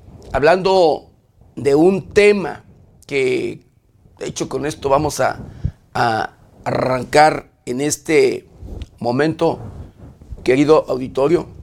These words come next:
El día de ayer sesionó el Congreso de la Unión. El día de ayer, eh, por allí los diputados federales, pues, estaban nada más en espera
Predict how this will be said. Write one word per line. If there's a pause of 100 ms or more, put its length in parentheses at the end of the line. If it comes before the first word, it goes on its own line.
(240)
El
día (460)
de
ayer (320)
sesionó (460)
el (240)
Congreso
de
la
Unión. (500)
El
día
de
ayer, (340)
eh, (300)
por
allí
los
diputados (340)
federales,
pues,
estaban
nada
más
en
espera